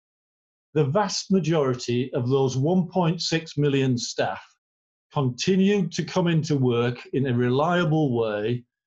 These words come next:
whilst continuing to be paid at national minimum wage. Yeah, and we haven't turned around and publicly enough, from my point of view, said thank you to them.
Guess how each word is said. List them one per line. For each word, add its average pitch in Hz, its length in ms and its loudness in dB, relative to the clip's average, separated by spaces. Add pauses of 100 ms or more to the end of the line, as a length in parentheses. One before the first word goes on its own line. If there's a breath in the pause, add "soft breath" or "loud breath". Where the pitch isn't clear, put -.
(300)
whilst 131 480 -2
continuing 180 640 2
to 156 80 -2
be 139 160 0
paid 143 320 2
at 147 120 0
national 156 380 0
minimum 123 460 2
wage. 113 580 -4 (380 soft breath)
Yeah, 139 220 0 (440)
and 131 300 2
we 143 120 2
haven't 175 400 0
turned 156 280 4
around 131 580 2
and 123 280 0
publicly 139 560 0
enough, 120 320 -2
from 113 160 -2
my 147 260 2
point 107 340 -4
of 104 80 -10
view, 120 260 0
said 123 320 0
thank 139 320 -2
you 104 120 -6
to 113 140 -10
them. 98 100 -12